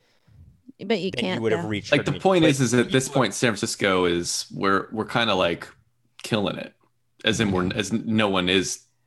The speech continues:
Speaker 3: dying,
Speaker 1: No
Speaker 3: you
Speaker 1: one
Speaker 3: know?
Speaker 1: is getting killed.
Speaker 2: New,
Speaker 3: <laughs> Like,
Speaker 2: New York
Speaker 3: no one
Speaker 2: is
Speaker 3: is getting
Speaker 1: As in,
Speaker 3: killed.
Speaker 1: no one is getting killed.
Speaker 3: <laughs> Yeah.
Speaker 1: Um,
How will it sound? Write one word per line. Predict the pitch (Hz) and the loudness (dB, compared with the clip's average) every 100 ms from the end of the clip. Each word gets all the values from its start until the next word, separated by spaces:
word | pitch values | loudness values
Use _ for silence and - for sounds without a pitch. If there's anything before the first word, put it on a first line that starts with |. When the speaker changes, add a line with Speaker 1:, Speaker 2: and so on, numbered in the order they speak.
| _ _ _ - | _ _ _ 0
Speaker 3:
dying, | 101 90 - 247 | 0 0 -2 2
Speaker 1:
No | 233 254 | 4 6
Speaker 3:
you | 240 | 6
Speaker 1:
one | 220 | 6
Speaker 3:
know? | |
Speaker 1:
is | 247 - | 4 2
getting | 190 165 | 0 0
killed. | 180 165 139 147 | 0 0 0 0
Speaker 2:
New, | 147 196 | 0 2
Speaker 3:
<laughs> | |
Like, | - 165 139 | 2 2 2
Speaker 2:
New | 120 | 4
York | - | 4
Speaker 3:
no | 131 | 4
one | 117 | 4
Speaker 2:
is | 107 | 2
Speaker 3:
is | |
getting | 127 92 - | 2 0 2
Speaker 1:
As | |
in, | - | 2
Speaker 3:
killed. | 240 | 2
Speaker 1:
no | 240 | 2
one | 247 | 2
is | 208 | 2
getting | 208 190 | 2 0
killed. | 233 185 170 - | 0 -2 -2 -8
Speaker 3:
<laughs> | - | 0
Yeah. | 143 - - - 139 - 143 - - - - - | 2 2 -2 -6 -8 -6 -8 -6 -6 -4 -4 0
Speaker 1:
Um, | 214 202 175 - | 2 2 0 -6